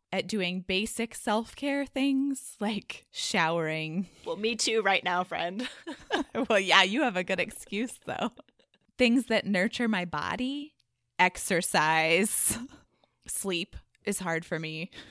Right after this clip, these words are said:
Speaker 2: Hmm.
Speaker 1: But this feels like a self-care practice,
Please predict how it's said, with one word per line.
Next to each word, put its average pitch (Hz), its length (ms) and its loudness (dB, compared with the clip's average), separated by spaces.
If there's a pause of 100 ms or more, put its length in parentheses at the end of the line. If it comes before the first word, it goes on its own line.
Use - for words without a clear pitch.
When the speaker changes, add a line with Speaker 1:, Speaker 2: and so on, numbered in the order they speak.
(160)
Speaker 2:
Hmm. 147 240 -16 (720)
Speaker 1:
But 233 420 2
this 269 640 0
feels 208 300 0
like 180 300 -4 (120)
a 202 60 -2
self-care 190 520 -2
practice, - 920 -6